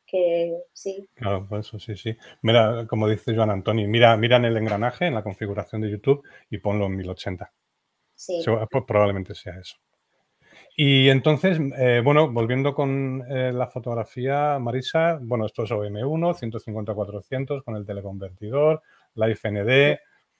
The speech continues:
Speaker 1: Sí.
Speaker 2: Le
Speaker 1: Sí.
Speaker 2: das a todo, ¿eh? O sea, quiero decir, no, no dejas a la cámara respirar, usas todas las herramientas, usas Live N D, Pro Capture,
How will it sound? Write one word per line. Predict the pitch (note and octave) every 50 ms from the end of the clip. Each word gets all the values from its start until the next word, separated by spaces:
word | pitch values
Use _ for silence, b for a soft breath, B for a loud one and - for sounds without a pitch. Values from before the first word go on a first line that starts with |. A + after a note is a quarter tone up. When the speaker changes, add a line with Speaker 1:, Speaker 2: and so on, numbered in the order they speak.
| _ _ _ - _ _ _ -
Speaker 1:
Sí. | -
Speaker 2:
Le | B2+ A#2+ B2+ B2
Speaker 1:
Sí. | A#2
Speaker 2:
das | B2+ D3+ D#3 - -
a | G3+ G#3 -
todo, | - D3+ G3 A3 F#3 A2 F#2+
¿eh? | A2 E3+ A3 -
O | E3+
sea, | C#3+ - B2
quiero | - D3 C3+ C#3+
decir, | C#3+ C#3 C3+ - - A2+ G#2 G#2+ C3+ -
no, | C3+ A#2+ A#2 C3 D3 E3 F3 E3+
no | D#3+ C#3+ C3 B2+ C3 C#3 D3+ E3 F3+ F#3+ F#3+ F#3 F3+ E3 D3+ C3+
dejas | B2+ B2+ C3+ D3 - - D#3+ D#3 -
a | D#3
la | C#3+ A#2+ A2
cámara | - B2 B2+ D3 D3+ D#3+ D#3+
respirar, | C#3+ C3 B2+ - - - A#2+ G#2+ B2+ D3 F3+ G3 b b b b b b b -
usas | C3 A#2 - F#3+ E3+ - - -
todas | E3 E3+ F#3 F3
las | D#3+ C3+ - -
herramientas, | C3+ B2 A#2 A2 C#3+ F#3 G#3+ F#3+ - A#2 G#2+ - -
usas | C#3 - E3+ D#3+ C#3+
Live | D#3 D#3 C#3+ -
N | D#3 D3+ D3+
D, | C#3+ D3 D3+ D3+
Pro | - D3 D3+ D3+
Capture, | - D3+ C#3+ - _ - D3+ D3+ D3